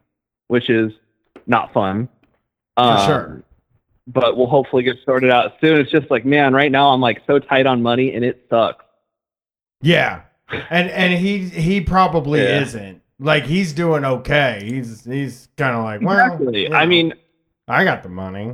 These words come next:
Speaker 1: I've
Speaker 2: Yeah.
Speaker 1: always been like, I've always had that whole precarity and everything. And then meanwhile, this dude's just, like, buying new J's and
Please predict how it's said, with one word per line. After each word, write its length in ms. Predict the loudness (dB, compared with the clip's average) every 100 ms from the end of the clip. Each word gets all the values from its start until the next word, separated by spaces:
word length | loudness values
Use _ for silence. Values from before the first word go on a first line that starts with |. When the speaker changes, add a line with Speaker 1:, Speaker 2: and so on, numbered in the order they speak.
| 0
Speaker 1:
I've 200 | 2 2
Speaker 2:
Yeah. 60 | 2
Speaker 1:
always 380 | 2 4 2 0
been 240 | 0 2
like, 280 | 4 2 0 _ _ _ _ -20 _ -2
I've 120 | 0
always 220 | 2 2 2
had 180 | 2 2
that 160 | 2
whole 140 | 2 0
precarity 600 | -2 0 2 4 4 2
and 140 | 2
everything. 460 | 2 0 -2 -2 0
And 100 | 0
then 140 | 0
meanwhile, 360 | 0 2 4 4
this 140 | 2 0
dude's 220 | 0 0
just, 140 | 0 -2
like, 160 | -4 -4 _ _
buying 380 | 0 2 4 4
new 120 | 2
J's 640 | 2 2 4 4 4 2 0
and 220 | -4 -4